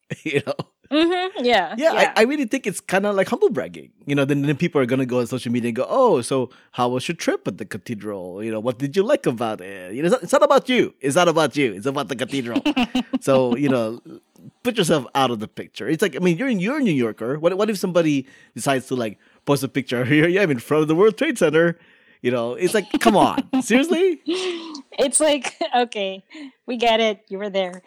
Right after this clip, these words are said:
Speaker 2: So were a million other people. <laughs>
Speaker 1: Right.
Speaker 2: Like, um, just take a picture that you took of the place.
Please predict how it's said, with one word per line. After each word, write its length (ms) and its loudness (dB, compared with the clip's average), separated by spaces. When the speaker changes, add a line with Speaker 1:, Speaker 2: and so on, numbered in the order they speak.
Speaker 2:
So 280 -10
were 100 -4
a 40 -4
million 400 2
other 180 2
people. 460 -8
<laughs> 120 -8
Speaker 1:
Right. 380 0
Speaker 2:
Like, 440 -12
um, 600 -10
just 320 -6
take 160 -4
a 20 -12
picture 360 -2
that 120 -2
you 120 -6
took 280 -4
of 240 0
the 340 -2
place. 580 -4